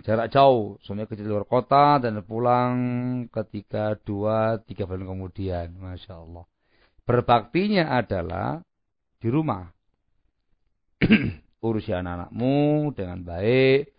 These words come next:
Urusi rumahnya suami dengan baik. Jaga harta suami dengan baik. Jaga dirimu dengan baik. Rawan kan? Ya.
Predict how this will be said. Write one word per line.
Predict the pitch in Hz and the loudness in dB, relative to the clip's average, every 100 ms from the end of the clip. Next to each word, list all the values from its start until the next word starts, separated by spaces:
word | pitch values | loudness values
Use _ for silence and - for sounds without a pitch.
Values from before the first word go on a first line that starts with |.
| _ _ _ _ _ _ _ - | _ _ _ _ _ _ _ -2
Urusi | 131 127 - 113 | 0 0 -2 -2
rumahnya | 107 101 101 95 | -2 -4 -8 -10
suami | 95 95 104 113 113 113 | -10 -10 -6 -4 -4 -4
dengan | 104 92 92 | -8 -14 -14
baik. | 90 92 110 120 123 - _ _ _ _ | -12 -4 -2 0 0 -2 _ _ _ _
Jaga | - 113 104 110 98 82 | -2 -2 -2 -2 -2 0
harta | 104 98 - 101 | -2 -2 -4 -6
suami | - 113 104 110 117 113 | -4 -6 -4 -4 -4 -6
dengan | - 92 92 | -10 -14 -12
baik. | 87 87 110 123 131 _ _ _ _ - | -10 -2 0 0 -2 _ _ _ _ 0
Jaga | 151 143 - 139 131 | 4 4 6 2 2
dirimu | 127 131 135 151 135 | 0 0 2 0 -2
dengan | 117 101 95 | -4 -6 -8
baik. | 85 82 85 _ _ _ _ _ _ _ | -10 -14 -18 _ _ _ _ _ _ _
Rawan | - 95 98 135 120 | -8 -2 6 6 4
kan? | 92 80 _ _ _ _ _ _ _ _ _ - | -2 -10 _ _ _ _ _ _ _ _ _ -10
Ya. | 95 113 | -6 -6